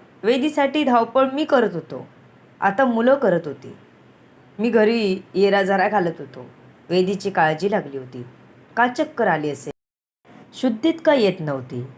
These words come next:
काय वाटत असेल तिला? इतक्यात साधनाचा फोन वाजला. तिच्या आधी मीच धावत गेलो, पण ती येत आहे बघून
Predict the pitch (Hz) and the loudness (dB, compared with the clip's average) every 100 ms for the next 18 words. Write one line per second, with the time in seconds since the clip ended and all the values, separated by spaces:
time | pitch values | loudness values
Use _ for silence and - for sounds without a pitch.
0 | - - - - - 254 349 294 196 175 | -20 -20 -20 -20 -2 2 4 4 2 -4
1 | - 160 135 127 - 139 - - - - | -6 -8 -8 -10 -12 -16 -20 -20 -20 -20
2 | - - - - - - 185 285 269 185 | -20 -20 -20 -20 -10 -6 -2 2 2 2
3 | 190 - 208 170 190 214 208 262 196 190 | -2 0 2 2 2 0 2 0 0 -2
4 | 180 180 156 127 180 - - - - - | -2 0 -2 -4 -10 -16 -18 -20 -20 -20
5 | - - - - - - - - - - | -20 -20 -20 -20 -20 -20 -20 -20 -14 -2
6 | 254 320 302 254 262 247 220 - - - | 0 4 4 4 2 0 -2 -8 -18 -6
7 | 208 320 247 208 202 175 156 123 - - | 0 0 2 2 2 2 -2 -4 -8 -16
8 | - _ - - - - - - 202 196 | -20 _ -20 -20 -20 -20 -14 2 4 4
9 | 185 180 247 220 196 208 202 202 208 208 | 2 0 0 2 2 4 2 2 0 0